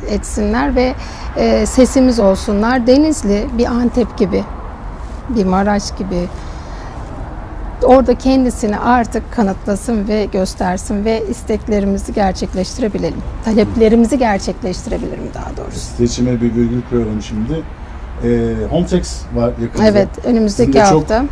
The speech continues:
Speaker 1: Hı hı.
Speaker 2: önem verdiğiniz on altı yirmi Mayıs tarihleri arasında birçok üyenizin katıldığını da biliyoruz.
Speaker 1: Evet.
Speaker 2: Hometex nasıl geçer?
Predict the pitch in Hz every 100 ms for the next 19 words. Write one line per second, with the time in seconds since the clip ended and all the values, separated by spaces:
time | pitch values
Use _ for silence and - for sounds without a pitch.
0 | - 214 139 143 139 131 117 139 135 135
1 | 135 135 131 131 123 123 120 - 117 117
2 | 117 110 98 104 104 139 - - - -
3 | - 127 151 135 131 135 123 135 131 120
4 | 127 127 127 117 170 190 185 - - -
5 | - 139 175 185 180 196 185 131 117 131